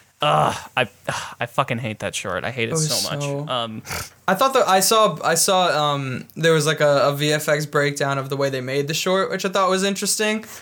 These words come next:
Speaker 2: But the short itself was just, like, it was
Speaker 1: Mm-hmm.
Speaker 2: so fucking long. It was so
Speaker 1: Yeah.
Speaker 2: boring.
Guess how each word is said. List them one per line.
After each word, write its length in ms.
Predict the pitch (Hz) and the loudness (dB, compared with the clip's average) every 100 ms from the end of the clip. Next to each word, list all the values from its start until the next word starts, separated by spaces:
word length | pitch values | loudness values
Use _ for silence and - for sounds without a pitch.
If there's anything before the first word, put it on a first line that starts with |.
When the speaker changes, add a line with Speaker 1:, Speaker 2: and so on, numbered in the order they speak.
| - | 0
Speaker 2:
But 180 | 156 156 | 0 2
the 60 | |
short 280 | 151 - 202 | 0 4 4
itself 480 | 175 - 190 160 143 | 4 2 4 4 2
was 140 | 151 | -2
just, 280 | 139 143 - | -2 -2 0
like, 300 | 135 127 - - - - - - | 0 -2 -4 -18 -20 -20 -20 -16
it 20 | - | -6
was 120 | - | 0
Speaker 1:
Mm-hmm. 0 | - - | 2 2
Speaker 2:
so 80 | 143 | -2
fucking 420 | 139 - - 165 151 | -4 -8 -10 -12 -6
long. 280 | 135 131 | -4 -2
It 40 | 131 | -2
was 140 | 139 | 0
so 200 | - 131 | 0 0
Speaker 1:
Yeah. 100 | 127 | -2
Speaker 2:
boring. 720 | 127 127 131 139 143 139 127 | -4 -6 -4 -2 -2 -2 -4